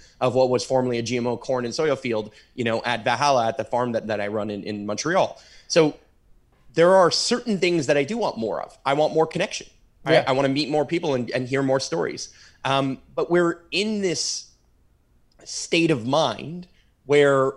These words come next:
Speaker 1: a lot of what we want is being influenced by social media.
Speaker 2: Right.
Speaker 1: And social media is, for a long time, was a game of volume. And for a long time was a game of, like,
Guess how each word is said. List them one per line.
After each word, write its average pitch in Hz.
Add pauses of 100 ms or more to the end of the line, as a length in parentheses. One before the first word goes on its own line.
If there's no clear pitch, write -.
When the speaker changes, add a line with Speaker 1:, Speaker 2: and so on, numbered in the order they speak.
Speaker 1:
a 135
lot 143
of 147
what 151
we 135
want 123
is 113
being 123
influenced 139
by 120
social 117
media. 107 (400)
Speaker 2:
Right. 131
Speaker 1:
And 135
social 135
media 139 (380)
is, 156 (380)
for 151
a 143
long 175
time, 135
was 131
a 143
game 123
of 113
volume. 131 (340)
And 139
for 147
a 135
long 151
time 147
was 131
a 139
game 135
of, 127
like, 117